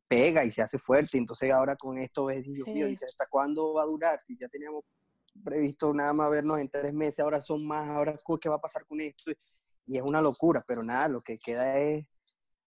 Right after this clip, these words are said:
Speaker 1: tener paciencia, hermano, y, y, y, y seguridad con tu pareja y confianza y saber que, que todo esto va a pasar. Por lo menos ya nosotros, de, yo iba, eh, yo ahorita estoy trabajando aquí en Estados Unidos con una compañía cultural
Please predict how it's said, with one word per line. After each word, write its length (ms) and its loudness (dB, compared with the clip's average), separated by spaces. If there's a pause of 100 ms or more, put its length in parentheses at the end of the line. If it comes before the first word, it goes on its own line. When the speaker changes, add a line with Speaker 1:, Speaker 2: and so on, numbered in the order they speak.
(280)
Speaker 1:
tener 320 -2
paciencia, 580 0
hermano, 380 0
y, 60 0
y, 640 -6
y, 260 -6
y 40 -8
seguridad 380 6
con 120 4
tu 80 2
pareja 240 6
y 60 4
confianza 540 2
y 60 4
saber 320 -2
que, 340 -2
que 120 -6
todo 260 -2
esto 200 -8
va 60 0
a 40 -6
pasar. 280 0 (460)
Por 100 0
lo 60 2
menos 260 6
ya 100 2
nosotros, 440 2 (200)
de, 300 0
yo 140 -2
iba, 260 6
eh, 100 -2 (100)
yo 140 -4
ahorita 160 -2
estoy 160 -4
trabajando 360 -2
aquí 140 -8
en 60 -4
Estados 220 0
Unidos 240 -2
con 120 -6
una 280 -6
compañía 400 -4
cultural 440 2